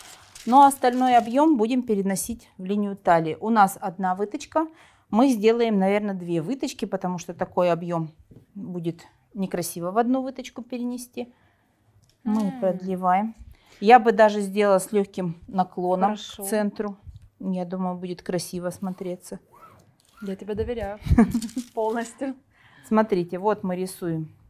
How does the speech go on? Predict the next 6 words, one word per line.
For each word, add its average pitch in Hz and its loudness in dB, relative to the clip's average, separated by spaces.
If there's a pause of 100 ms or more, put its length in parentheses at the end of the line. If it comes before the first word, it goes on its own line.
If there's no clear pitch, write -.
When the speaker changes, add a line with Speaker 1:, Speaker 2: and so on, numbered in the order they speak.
(160)
Speaker 1:
одну 160 0
выточку 277 -10 (600)
с - -16
лёгким 247 -4
наклоном 226 -4 (960)
и 320 -6